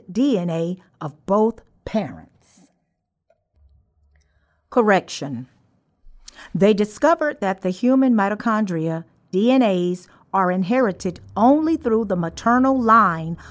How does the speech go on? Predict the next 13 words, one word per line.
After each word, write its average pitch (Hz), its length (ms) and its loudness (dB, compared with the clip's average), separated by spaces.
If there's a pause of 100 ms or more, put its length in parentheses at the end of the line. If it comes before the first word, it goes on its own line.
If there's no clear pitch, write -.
(160)
while 190 320 2
the 180 120 -4
D 226 300 -2
N 294 120 2
As 175 460 -2 (440)
in 214 160 0
a 175 120 0
nucleus 185 880 2 (240)
are 185 180 -2
inherited 185 760 -4
by 175 140 -4
the 170 140 -10
combined 233 880 -2